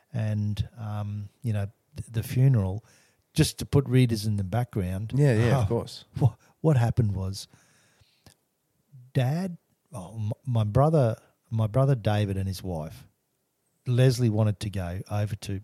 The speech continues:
Speaker 1: Paris for her fiftieth.
Speaker 2: Yeah, okay.
Speaker 1: Right or wrong. But
Speaker 2: Yeah.
Speaker 1: covid got in the way. Grandchildren get in the w-, uh, I'm sorry,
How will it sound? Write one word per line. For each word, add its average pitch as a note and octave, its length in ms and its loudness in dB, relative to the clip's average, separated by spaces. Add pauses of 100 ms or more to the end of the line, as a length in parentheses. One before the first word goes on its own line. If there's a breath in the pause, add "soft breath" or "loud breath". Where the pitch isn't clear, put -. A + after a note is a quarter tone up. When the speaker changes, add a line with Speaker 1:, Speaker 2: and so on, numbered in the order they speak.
(100)
Speaker 1:
Paris - 560 -6
for A2 140 -4
her G#2 140 -2
fiftieth. - 720 -10
Speaker 2:
Yeah, G#2 380 -2
okay. E2+ 220 -14
Speaker 1:
Right G#2+ 280 2
or G#2 60 -2
wrong. E2 360 -8 (200)
But G#2+ 120 -4
Speaker 2:
Yeah. G2 100 -2 (560)
Speaker 1:
covid A#2+ 360 2
got G#2 200 -2
in G2 100 -4
the F#2+ 80 -8
way. E2+ 400 -12 (640)
Grandchildren A2+ 720 0
get G2+ 200 -6
in F#2+ 80 -8
the F#2 80 -8
w-, E2+ 200 -14
uh, G2+ 180 -6
I'm G#2 160 -4
sorry, G2+ 380 -4